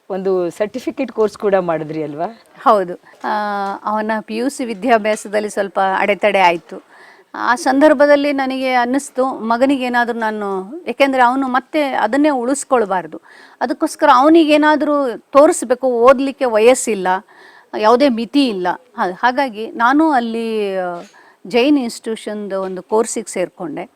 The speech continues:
Speaker 2: ಕ್ರಿಯೇಟಿವ್ ಟೀಚಿಂಗ್ ಅಂತ ಹೇಳಿ. ಅದು ಕೇಂಬ್ರಿಡ್ಜ್ ಅಫಿಲಿಯೇಟೆಡ್ ಕಾಲೇಜ್ ಅದು. ಅಲ್ಲೂ ಕೂಡ ನಾನು ಒಂದು ವರ್ಷದ ಡಿಪ್ಲೊಮಾ ಕೋರ್ಸನ್ನು ಕ್ರಿಯೇಟಿವ್ ಟೀಚಿಂಗಲ್ಲಿ ಮುಗಿಸಿದೆ.
Speaker 1: ಹ್ಮ್.
Speaker 2: ಆ, ಅದು ಅವನಿಗೂ ಕೂಡ ಚಾಲೆಂಜ್ ಆಯ್ತು. ಆಮೇಲೆ ಅವನು ಕಂಟಿನ್ಯೂ ಆದ,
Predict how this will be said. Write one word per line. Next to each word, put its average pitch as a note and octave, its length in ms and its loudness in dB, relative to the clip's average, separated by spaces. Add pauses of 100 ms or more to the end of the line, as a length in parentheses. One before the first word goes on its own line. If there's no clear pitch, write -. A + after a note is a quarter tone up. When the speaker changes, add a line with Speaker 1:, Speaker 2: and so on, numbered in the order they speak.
(320)
Speaker 2:
ಕ್ರಿಯೇಟಿವ್ C4 420 -2
ಟೀಚಿಂಗ್ G#3 500 -10
ಅಂತ E3+ 220 -10
ಹೇಳಿ. D#3 340 -10 (480)
ಅದು A#3 280 -4
ಕೇಂಬ್ರಿಡ್ಜ್ A#3 520 0
ಅಫಿಲಿಯೇಟೆಡ್ G3 680 -6 (520)
ಕಾಲೇಜ್ F3+ 400 0
ಅದು. A3 460 -12
ಅಲ್ಲೂ B3+ 240 -2
ಕೂಡ D#4 240 -4
ನಾನು A3 240 -6
ಒಂದು A3 260 -6
ವರ್ಷದ G3+ 680 -8 (420)
ಡಿಪ್ಲೊಮಾ A3+ 380 -2
ಕೋರ್ಸನ್ನು F#3+ 500 -6
ಕ್ರಿಯೇಟಿವ್ A3+ 440 0
ಟೀಚಿಂಗಲ್ಲಿ F#3 560 -10
ಮುಗಿಸಿದೆ. - 520 -16 (420)
Speaker 1:
ಹ್ಮ್. E3+ 180 -14 (100)
Speaker 2:
ಆ, - 20 -8 (440)
ಅದು D4+ 220 2
ಅವನಿಗೂ D4 360 2
ಕೂಡ C4 240 -2
ಚಾಲೆಂಜ್ A3+ 440 2
ಆಯ್ತು. G3+ 260 -2
ಆಮೇಲೆ G#3 300 -4
ಅವನು G3 460 -2
ಕಂಟಿನ್ಯೂ F#3+ 520 -8
ಆದ, E3+ 220 -6